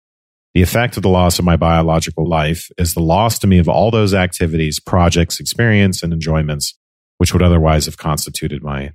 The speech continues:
future personal life. So just in case listeners are confused about the future like ours, that's what he's trying to get at, is all our future experiences that we're deprived of when we are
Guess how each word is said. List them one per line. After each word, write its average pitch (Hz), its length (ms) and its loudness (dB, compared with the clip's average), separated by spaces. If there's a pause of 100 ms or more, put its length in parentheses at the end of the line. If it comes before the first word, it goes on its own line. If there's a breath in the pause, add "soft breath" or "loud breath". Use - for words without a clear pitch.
future 82 420 2
personal 73 440 -2
life. 65 280 -6
So - 140 -4
just 104 220 -2
in 113 80 4
case 92 420 0 (240)
listeners 98 500 2
are 80 400 0
confused 98 420 2
about 85 240 2
the - 60 -10
future 90 280 0
like 78 220 0
ours, 73 460 -2 (140)
that's 95 240 0
what 87 140 2
he's 80 180 2
trying 76 340 2
to 67 60 -4
get 67 220 -2
at, 60 320 -4
is 67 320 -8
all 80 160 2
our 71 380 -2 (120)
future - 640 0
experiences 87 920 0
that 73 100 -6
we're 71 160 -8
deprived 82 640 -2
of 62 280 -8 (160)
when 69 180 -8
we 69 140 -10
are 65 340 -12